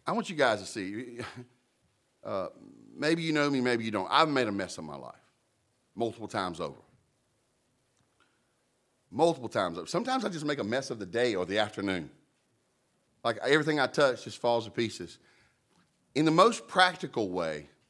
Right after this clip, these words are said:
I need to read stuff like this and be reminded, "Tim, you, you're not gonna, you're not gonna out-sovereign God."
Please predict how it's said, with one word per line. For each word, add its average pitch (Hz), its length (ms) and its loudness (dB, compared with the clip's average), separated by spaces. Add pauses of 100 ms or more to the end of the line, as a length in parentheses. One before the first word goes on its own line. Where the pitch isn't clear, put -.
(140)
I 202 140 2
need 190 240 -2
to 120 80 -2
read 117 200 -2
stuff 107 300 0
like 95 180 -4
this 113 180 -2
and 98 80 -6
be 101 80 -2
reminded, 101 540 2 (380)
"Tim, 175 240 0
you, 247 140 -2
you're 196 180 2
not 180 220 4
gonna, 110 280 0 (380)
you're 196 100 -8
not 180 100 -2
gonna 156 140 2
out-sovereign 107 760 2
God." 80 320 -6